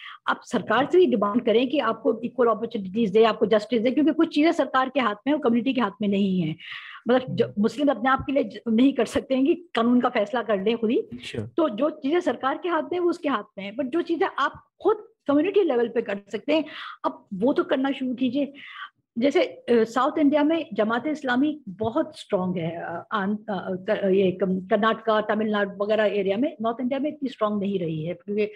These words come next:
Speaker 1: पार्टीशन के बाद जो नॉर्थ इंडियन चैप्टर्स थे, वो पाकिस्तान चले गए। तो जो साउथ इंडिया में जमात इस्लामी, actually, मैं बहुत उनको, मैंने क्रिटिसाइज किया है, but वो बहुत अच्छा काम भी कर रहे हैं। अ, उनके, अ, इतने सारे कोचिंग इंस्टीट्यूट्स वो चलाते हैं और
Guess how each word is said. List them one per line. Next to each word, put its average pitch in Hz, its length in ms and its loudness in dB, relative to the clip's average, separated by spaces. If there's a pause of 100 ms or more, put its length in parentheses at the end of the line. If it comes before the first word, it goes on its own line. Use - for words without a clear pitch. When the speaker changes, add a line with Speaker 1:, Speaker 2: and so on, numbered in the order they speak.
(240)
Speaker 1:
पार्टीशन 240 400 0
के 247 100 4
बाद 208 240 2
जो 220 80 4
नॉर्थ 214 240 2
इंडियन 214 220 2
चैप्टर्स 196 460 0
थे, 208 40 0
वो 202 120 0
पाकिस्तान 190 400 -4
चले 196 240 -4
गए। 311 120 -2
तो - 320 -2 (200)
जो - 260 -2
साउथ 302 340 -2
इंडिया 349 220 2
में 330 140 0
जमात 254 300 -2
इस्लामी, 262 500 0
actually, 294 380 0 (300)
मैं 247 180 2
बहुत 294 320 -4
उनको, 240 220 2
मैंने 240 180 0
क्रिटिसाइज 254 500 -2
किया 214 200 -2
है, 277 160 0
but 349 120 0
वो 320 140 -2
बहुत 240 420 -6
अच्छा 247 240 -8
काम 214 260 -4
भी 190 180 -6
कर 180 160 -6
रहे 208 120 0
हैं। 277 120 -4 (480)
अ, 214 280 0
उनके, 302 320 2
अ, 214 420 0
इतने 330 260 -4
सारे 285 280 2
कोचिंग 277 580 -2
इंस्टीट्यूट्स 247 640 -2
वो 240 100 2
चलाते 196 420 0
हैं 285 300 2
और 233 240 -2